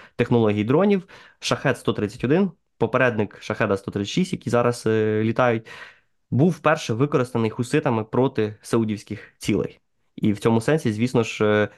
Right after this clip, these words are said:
війна в Ємені дуже серйозно допомогла, е, в перспективі, е, війни Росії проти України. Іран грав ва-банк і передав хуситам такі ракети і безпілотники, які могли б вражати цілі в Ер-Ріяді, в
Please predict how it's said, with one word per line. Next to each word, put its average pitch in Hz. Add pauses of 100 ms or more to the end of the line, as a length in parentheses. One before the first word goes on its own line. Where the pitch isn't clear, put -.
війна 127
в 110
Ємені 120
дуже 117
серйозно 113
допомогла, 110 (380)
е, 98
в 101
перспективі, 107
е, 101
війни 107
Росії 104
проти 101 (280)
України. 180 (480)
Іран 170 (160)
грав 120
ва-банк 131 (140)
і 139
передав 135
хуситам 135
такі 123
ракети 117
і -
безпілотники, 127
які 131
могли 131
б 117
вражати 117
цілі 135
в 104
Ер-Ріяді, 120
в 117